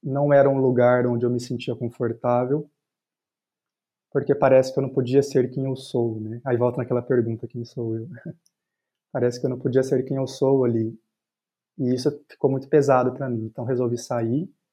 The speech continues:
né? Depois disso, eu tava num momento, assim, que eu tava prestando alguns trainees, sabe? Alguma coisa assim, cheguei a ir pra São Paulo várias vezes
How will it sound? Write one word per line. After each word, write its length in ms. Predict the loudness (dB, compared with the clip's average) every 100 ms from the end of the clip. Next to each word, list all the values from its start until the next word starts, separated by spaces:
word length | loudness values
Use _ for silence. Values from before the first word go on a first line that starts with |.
| _ _ _ -12
né? 240 | -10 -12 -18 _ _ _ _ _ 0
Depois 360 | 4 6 6
disso, 480 | 4 2 2 -4 -8 -10 _ _ _ _ -6
eu 100 | 0
tava 280 | 4 4
num 100 | 4
momento, 440 | 4 2 2 0 -4
assim, 240 | -4 -4
que 60 | -2
eu 60 |
tava 180 | 2 2 4
prestando 340 | 0 0 -2
alguns 260 | -2 -4 -2
trainees, 1000 | 0 0 0 0 2 2 0 -6 -20 _
sabe? 300 | _ -6 -4 -4
Alguma 220 | -6 -6
coisa 240 | -2 -2
assim, 220 | -2 -8 -6
cheguei 280 | 0 2
a 40 | 2
ir 80 | -2
pra 120 | -6
São 200 | -8 -4
Paulo 240 | 0 0 2
várias 340 | 2 2 0
vezes 680 | -2 0 0 0 -4 -12